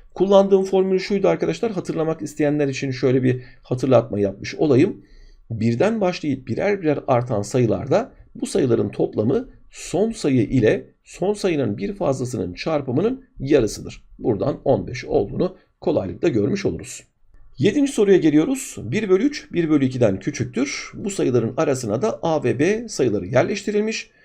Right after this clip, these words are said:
Bu biçimde olacak şekilde eşit aralıklarla iki sayı yerleştirildiğine göre A artı B toplamı sorulmuş. Şimdi bir bölü üç ile bir bölü iki aralığını, e, eşit parçalara ayırmamı istiyor.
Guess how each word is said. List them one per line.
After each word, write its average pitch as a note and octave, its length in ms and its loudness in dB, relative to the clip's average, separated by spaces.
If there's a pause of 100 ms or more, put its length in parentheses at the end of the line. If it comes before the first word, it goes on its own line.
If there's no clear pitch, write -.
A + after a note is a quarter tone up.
(300)
Bu C4 180 0
biçimde F3 380 0
olacak E3 400 0
şekilde A2 460 -2
eşit E3 260 -2
aralıklarla B2+ 540 2
iki - 220 -10
sayı G#2 200 -2
yerleştirildiğine C#3+ 720 0
göre E3+ 220 0 (100)
A E3 120 0
artı B2+ 280 -2
B A#2+ 120 -4
toplamı A#2 380 0
sorulmuş. - 520 -10 (420)
Şimdi C4 320 -2
bir B3 180 -4
bölü G3+ 140 -2
üç F3+ 140 -8
ile D3 120 -4
bir E3 160 -6
bölü C#3 140 0
iki - 300 -6
aralığını, D#3 500 0 (380)
e, - 420 -2
eşit - 260 -4
parçalara F#3+ 420 0
ayırmamı A#2+ 380 2
istiyor. A#2+ 360 -8